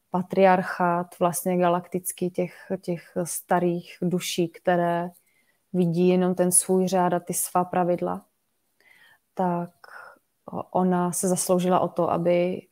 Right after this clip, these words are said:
aby tohle se opravdu nestalo. Takže tak to vidím z toho vyššího principu já.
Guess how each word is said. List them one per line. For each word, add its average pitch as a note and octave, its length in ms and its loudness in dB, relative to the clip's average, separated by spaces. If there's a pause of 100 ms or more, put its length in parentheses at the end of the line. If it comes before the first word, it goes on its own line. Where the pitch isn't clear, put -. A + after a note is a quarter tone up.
(160)
aby F3 200 2
tohle F3+ 280 0
se - 140 -2
opravdu F#3 300 2
nestalo. E3+ 540 -2 (380)
Takže F3+ 480 -8 (800)
tak - 200 -6
to F#3+ 140 -4
vidím F3 560 -4
z - 120 -8
toho F3+ 440 -4 (160)
vyššího F#3+ 460 -4
principu F#3 540 -2
já. F3 260 2